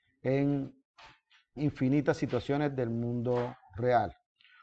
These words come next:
como en una cría de conejos, como en el comportamiento del crecimiento de las plantas,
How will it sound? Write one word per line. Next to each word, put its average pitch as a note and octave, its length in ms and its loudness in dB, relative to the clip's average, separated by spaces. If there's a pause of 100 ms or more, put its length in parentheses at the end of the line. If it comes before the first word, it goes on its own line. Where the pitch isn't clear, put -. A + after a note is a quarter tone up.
(160)
como D3 540 4
en C3 120 -2
una B2+ 180 -2
cría B2+ 240 0
de A#2 120 -2
conejos, D3 920 2 (480)
como D#3+ 760 6
en C#3 160 0
el B2+ 140 -2
comportamiento C3 640 -2
del B2+ 100 -4
crecimiento B2 460 -4
de A#2+ 80 -2
las A2+ 120 -6
plantas, D#3+ 480 6